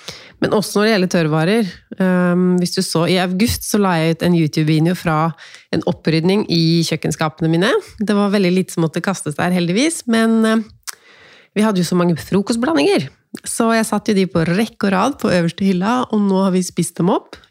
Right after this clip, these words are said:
en etter en. I dag tømte jeg det siste av en oppi den boksen der vi har musli, og det som er musliboksen vår. Så nå er det bare den ene tingen på hele hylla. Og det er så deilig å ha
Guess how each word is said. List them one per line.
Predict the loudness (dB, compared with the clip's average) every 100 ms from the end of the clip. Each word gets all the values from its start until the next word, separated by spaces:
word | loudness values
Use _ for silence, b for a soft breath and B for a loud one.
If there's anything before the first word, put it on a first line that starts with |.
| -4
en | -2 0
etter | 0 -2 -2 0
en. | -2 B B B B
I | -2
dag | 0 0 0
tømte | -2 -2 -2
jeg | 0 0
det | -2
siste | -2 -6 -4 -2
av | 0
en | 0 0
oppi | -2 -6 -2 -2
den | 0 0 -4 -10 -6
boksen | -6 -4 -2
der | 0
vi | 0 0
har | 2
musli, | 2 2 0 -2
og |
det | 0 0
som | 0
er | 0
musliboksen | 0 0 -2 -2 -2 0
vår. | 0 -2 B B B B
Så | -2
nå | 0 2
er | 0
det | 2
bare | 2 2
den | 2 0 -2 -8 -2
ene | 0 0 0 0
tingen | 0 0 0 0 -4 _ -6
på | -2 0 -2 -12 _ _ -2
hele | 0 0
hylla. | 0 -2 -6 -14 _ b b b b b -4
Og | 0
det | 0
er | 0
så | 0
deilig | 2 2 2 0 -4 -4
å | -2
ha | 0 2